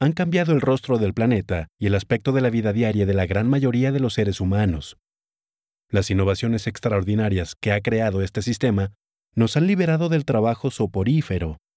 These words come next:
que ha colmado la existencia ordinaria de la sociedad desde hace siglos y nos ha permitido llevar unas vidas más emocionantes y satisfactorias.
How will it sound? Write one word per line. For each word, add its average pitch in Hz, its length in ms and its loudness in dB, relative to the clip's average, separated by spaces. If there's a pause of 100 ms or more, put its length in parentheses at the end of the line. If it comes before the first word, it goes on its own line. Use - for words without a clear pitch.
que 95 100 0
ha 95 100 0
colmado 107 380 2
la 113 80 0
existencia 117 580 -2
ordinaria 113 400 2
de 107 100 0
la 101 100 0
sociedad 104 520 0 (140)
desde 98 280 0
hace 117 180 0
siglos 113 540 0 (260)
y 151 120 2
nos 160 160 2
ha 170 80 0
permitido 170 500 2
llevar 110 260 2
unas 110 240 2
vidas 92 280 0
más 101 200 0
emocionantes 156 720 2
y 117 60 0
satisfactorias. 92 920 -6